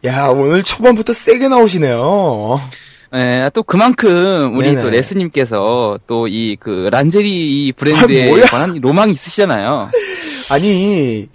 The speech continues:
Speaker 2: 네.
Speaker 1: 제가 새벽 두 시 방송이면은 이해를 하겠습니다만,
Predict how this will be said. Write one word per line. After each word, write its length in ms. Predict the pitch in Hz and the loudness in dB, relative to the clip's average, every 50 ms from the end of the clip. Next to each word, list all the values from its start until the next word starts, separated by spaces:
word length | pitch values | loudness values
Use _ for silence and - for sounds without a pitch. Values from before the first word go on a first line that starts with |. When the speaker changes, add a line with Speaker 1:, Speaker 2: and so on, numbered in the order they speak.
| - - - | -20 -10 -4
Speaker 2:
네. 180 | 123 120 120 | -2 -2 2
Speaker 1:
제가 240 | 113 - 190 196 - - _ | 2 4 4 4 4 2 _
새벽 460 | - - - 262 262 - 277 - - | -16 -6 0 0 0 0 -2 -6 -6
두 120 | - 175 190 | -6 -4 -2
시 140 | 180 247 220 | -2 2 2
방송이면은 1040 | 240 220 208 202 202 185 175 165 156 151 147 143 143 135 131 123 127 131 151 196 190 | 4 2 4 2 0 0 0 0 2 2 2 0 0 -2 -2 -4 -4 -4 -4 -4 -4
이해를 280 | 147 120 123 135 143 156 | -4 -2 0 0 0 0
하겠습니다만, 1120 | 170 208 233 226 - - 208 175 139 120 101 107 123 160 185 160 127 101 98 95 98 104 | -2 -4 -4 -4 -4 -4 -4 -2 -2 -2 -2 -2 -2 -2 0 -2 -4 -6 -8 -12 -14 -16